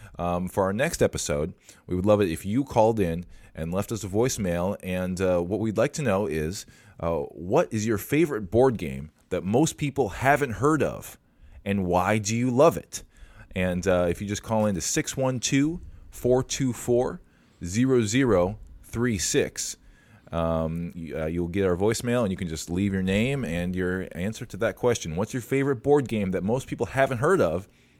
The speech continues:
and why do you love it? Brian and I, especially Brian, uh, big board game fans, but we're trying to,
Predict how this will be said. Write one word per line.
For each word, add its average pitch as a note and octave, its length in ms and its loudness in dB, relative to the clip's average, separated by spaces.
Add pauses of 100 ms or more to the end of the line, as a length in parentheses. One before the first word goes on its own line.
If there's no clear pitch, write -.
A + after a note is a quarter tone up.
(100)
and G#2 160 -4
why A2+ 160 4
do B2 100 -2
you B2 100 0
love D3 220 2
it? E2 140 0
Brian A2 320 0
and A2 220 2
I, G#2+ 40 -4 (240)
especially C#3 380 -2
Brian, E2+ 420 -4 (260)
uh, D2+ 120 -6
big F#2 320 -2
board G2 200 0
game G2 220 -2
fans, F#2+ 480 -4
but G2 140 -2
we're F2+ 100 -4
trying A#2 280 -2
to, G2+ 220 0